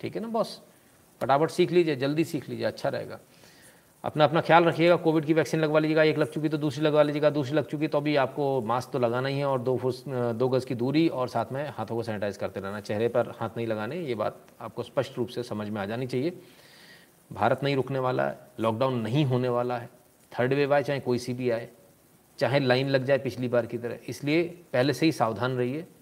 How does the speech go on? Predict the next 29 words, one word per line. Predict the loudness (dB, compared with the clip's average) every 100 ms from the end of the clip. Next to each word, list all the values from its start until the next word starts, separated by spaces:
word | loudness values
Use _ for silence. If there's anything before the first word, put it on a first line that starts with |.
| _ _ -14
अपने, | -6 -4
अपने | -2 -2
परिजनों | 0 0 2 0
को | 0
वैक्सीन | -2 -4 -4 -4
लगवा | -4 -4
लीजिए, | -4 -8 -12 -16 -20 _
बड़े | 0 0
छोटे | 0 -2 -2
सबको | -6 -6 -2
लगवा | 0 0
लीजिए, | -2 -4 -6
सबको | -8 -4 -4
सेफ | -2 -4 -2
कर | -4
लीजिए, | -4 -10 -14 -16
अपने | -4 2 6
आप | 6
को | 6
भी | 6
लगा | 6 2
लीजिए, | 0 -4 -8
क्योंकि | -8 -8
आपसे | -6 -6 -4
ही | -6
पूरे | -4 -4
परिवार | -2 -4 -4
में | -6
फैलेगा। | -12 -14 -16